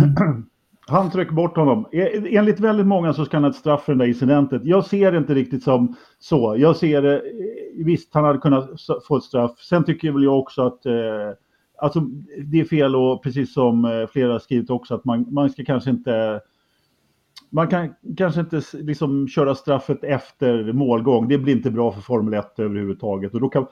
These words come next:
Speaker 2: då kan man ju lika bra, bra ge fan. Men man må, det är ju, alltså, själva körningen som har framkallat den här typen av regler.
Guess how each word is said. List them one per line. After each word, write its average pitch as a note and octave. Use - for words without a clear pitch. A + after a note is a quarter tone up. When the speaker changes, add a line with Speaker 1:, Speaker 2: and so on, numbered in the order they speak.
Speaker 2:
då D3+
kan D#3
man D3+
ju D3
lika C#3+
bra, B2
bra C3
ge B2
fan. A#2+
Men D#3+
man F3+
må, G#3
det E3
är G3
ju, F#3
alltså, D3
själva F3
körningen G3
som F#3
har E3+
framkallat G3+
den F3
här A2+
typen A2
av B2+
regler. C3+